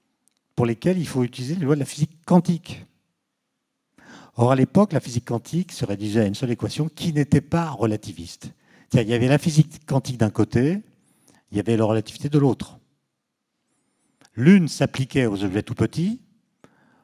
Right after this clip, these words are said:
l'autre s'appliquait aux objets très rapides. Question, qu'est-ce qu'on fait quand on a un objet, un objet très petit et très rapide ? Il faut un traitement qui est quantique et relativiste. On ne sait pas faire. Donc on a cherché,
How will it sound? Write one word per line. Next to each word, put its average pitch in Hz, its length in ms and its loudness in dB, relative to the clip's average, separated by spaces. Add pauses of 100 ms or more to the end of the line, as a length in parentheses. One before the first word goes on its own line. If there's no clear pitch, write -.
(160)
l'autre 156 320 2
s'appliquait - 500 0
aux 151 160 0
objets 139 200 2
très 165 160 -2
rapides. 131 380 -4 (1200)
Question, 170 640 -4 (220)
qu'est-ce - 180 -4
qu'on - 120 -10
fait 175 220 -4
quand - 180 -14
on 110 120 -4
a 110 40 0
un 113 80 0
objet, 110 240 -2
un 113 120 -6
objet 107 260 -4
très - 180 -4
petit 135 320 -4
et 156 40 -8
très 131 140 -6
rapide ? 104 380 -10 (1700)
Il 110 140 -8
faut 143 180 -2
un 123 120 0
traitement 113 680 -6
qui 98 300 -8
est 117 160 -6 (100)
quantique 117 420 -8
et 143 40 -10
relativiste. 113 580 -12 (180)
On - 40 -18
ne - 20 -14
sait - 100 -12
pas 120 120 -8
faire. 82 300 -20 (1200)
Donc 107 260 -10
on 92 160 -6
a 92 40 -6
cherché, 165 500 -6